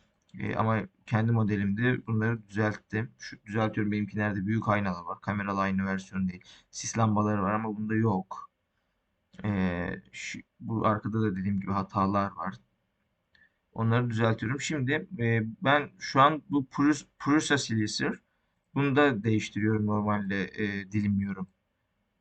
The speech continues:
yaptıklarımı. Şöyle kesme işlemini uyguluyorum. Araba modellerinde çünkü bu algoritması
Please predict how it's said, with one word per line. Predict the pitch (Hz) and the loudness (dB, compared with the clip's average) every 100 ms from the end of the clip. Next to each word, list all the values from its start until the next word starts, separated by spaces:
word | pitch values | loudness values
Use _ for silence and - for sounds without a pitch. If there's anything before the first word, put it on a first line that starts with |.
| _ - | _ -8
yaptıklarımı. | 113 95 - - 104 101 135 - | -6 -6 -8 -6 -4 -2 -2 -2
Şöyle | - 127 127 127 - _ _ _ _ | 0 2 4 2 -2 _ _ _ _
kesme | - 120 127 | -6 -4 -2
işlemini | 123 - 127 | -2 -2 0
uyguluyorum. | 127 123 120 123 113 - | 2 2 2 2 2 -2
Araba | - 113 123 | 0 2 4
modellerinde | 123 117 123 120 117 120 | 2 2 2 0 -2 -4
çünkü | 120 120 120 - - _ _ _ _ _ _ _ - _ | -4 -6 -8 -10 -12 _ _ _ _ _ _ _ -20 _
bu | 135 135 | 0 8
algoritması | 131 127 131 139 110 107 | 8 8 6 2 0 -4